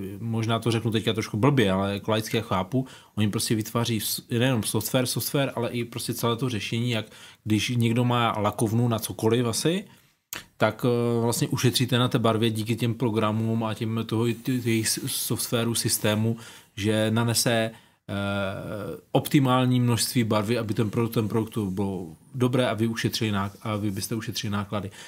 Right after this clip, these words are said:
A tím teďka expanduje po celé Evropě, ne-li možná světa, teďka chce otevřít i trh ve Spojených státech a raketově rostou, jo. Takže, eh, Petr dokázal vlastně vytvořit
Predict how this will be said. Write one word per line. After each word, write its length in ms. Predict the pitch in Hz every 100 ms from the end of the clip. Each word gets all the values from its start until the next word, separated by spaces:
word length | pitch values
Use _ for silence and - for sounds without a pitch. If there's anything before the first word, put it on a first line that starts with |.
| -
A 80 | 95
tím 180 | - 107
teďka 300 | 110 - 123
expanduje 600 | 120 - 117 107 107 107
po 160 | 117
celé 260 | 110 - 113
Evropě, 460 | 120 104 104 - 110
ne-li 220 | 107 104
možná 280 | 104 104 107
světa, 520 | - 110 101 107 107
teďka 280 | 110 - 107
chce 180 | - -
otevřít 380 | 113 104 110 104
i 200 | 110 104 - - _
trh 200 | - 98
ve 80 | 104
Spojených 400 | - 113 107 107
státech 640 | - 101 104 123 113 117 -
a 320 | 98 95 95 - - -
raketově 500 | 107 - - 104 107
rostou, 400 | 117 - 113 90
jo. 160 | 90 98
Takže, 540 | 101 95 95 101 98 - - _ -
eh, 300 | 120 107 107
Petr 260 | 92 98 101
dokázal 420 | 107 110 101 107
vlastně 300 | 113 - 110
vytvořit 640 | 104 - - 113 117 113